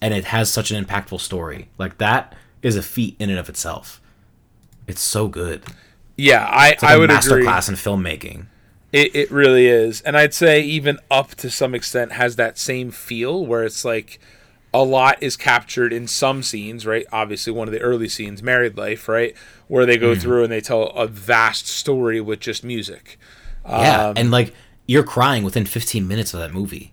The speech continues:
Speaker 1: Like, Coco had me crying about a grandmother that I don't even know. I, I literally do not know my grandparents. Like, I was born after they all passed. Like,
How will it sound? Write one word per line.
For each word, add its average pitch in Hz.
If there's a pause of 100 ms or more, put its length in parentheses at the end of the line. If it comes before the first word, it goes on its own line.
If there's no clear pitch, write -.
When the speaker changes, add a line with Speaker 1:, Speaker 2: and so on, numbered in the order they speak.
(140)
Speaker 1:
Like, 87 (880)
Coco 156
had 143
me 147
crying 143
about 131
a 120
grandmother 123
that 110
I 104
don't 117
even 120
know. 95
I, 98 (100)
I 113
literally 113
do 107
not 104
know 101
my 87
grandparents. 82
Like, -
I 90
was 95
born 98
after 95
they 92
all 85
passed. -
Like, 101